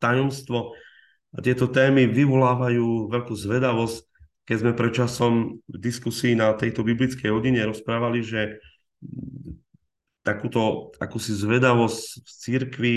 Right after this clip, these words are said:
a aj niekedy v tých, a najmä v tých mládežnických kruhoch vzbudzujú témy anielov, démonov, zázrakov, tak to je tiež z tejto kategórie tém, ktoré nás lákajú, o ktorých sa ľudia radi rozprávajú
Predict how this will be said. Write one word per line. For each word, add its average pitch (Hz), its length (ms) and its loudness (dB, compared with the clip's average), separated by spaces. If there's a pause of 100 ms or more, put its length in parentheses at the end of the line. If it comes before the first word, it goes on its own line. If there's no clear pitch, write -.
(120)
a 101 320 -2
aj 101 160 -2
niekedy 107 400 0
v 104 80 -10
tých, 107 180 -2 (300)
a 98 80 -4
najmä 117 280 2
v - 120 -10
tých 98 80 2
mládežnických 123 760 0
kruhoch 123 440 0 (320)
vzbudzujú 123 520 0
témy 123 480 2 (240)
anielov, 127 680 2
démonov, 123 840 2 (480)
zázrakov, 135 720 0
tak 110 240 -4
to 131 160 0
je 117 160 0
tiež 127 320 0
z 120 160 0
tejto 107 360 -6 (280)
kategórie 127 640 2
tém, 127 320 2 (720)
ktoré 113 320 -2
nás 104 400 -2 (400)
lákajú, 135 560 2
o 127 80 -2
ktorých 113 320 -4
sa - 80 -4
ľudia 110 320 0
radi 107 400 -2 (320)
rozprávajú 120 640 2